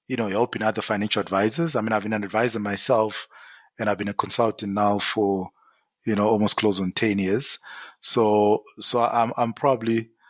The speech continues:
I'm probably sort of more leaning towards B two B to be able to have scale and, and support the advice co-, the advisor community to, to be able to do a better job for their clients and,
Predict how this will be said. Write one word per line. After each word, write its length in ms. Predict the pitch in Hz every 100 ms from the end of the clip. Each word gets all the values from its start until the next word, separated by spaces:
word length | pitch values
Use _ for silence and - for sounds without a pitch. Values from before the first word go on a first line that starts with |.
| _ -
I'm 120 | 113
probably 320 | 147 123 113
sort 180 | - 127
of 240 | 110 107
more 480 | 117 123 123 123 - -
leaning 520 | 110 113 123 123 113
towards 440 | - 107 110 101
B 200 | - 110
two 160 | - 101
B 200 | 101 110
to 120 | 101
be 80 | 107
able 160 | 107 101
to 100 | 98
have 140 | 101
scale 680 | - - 123 104 95 98 - - - _ _ _ -
and, 340 | 113 107 104 -
and 180 | 113 101
support 640 | - 104 - 131 123 -
the 100 | 120
advice 360 | 104 107 117 107
co-, 220 | - 120 -
the 80 |
advisor 380 | 101 107 117 104
community 720 | - 107 107 120 - 170 196 _ - _ _ _ -
to, 480 | - 113 107 104 101
to 200 | - 104
be 100 | 113
able 140 | 110
to 60 | 92
do 160 | 117
a 40 | 104
better 200 | 110 107
job 220 | 104 101
for 240 | - 98
their 160 | 92 95
clients 540 | - 113 107 101 -
and, 220 | 101 95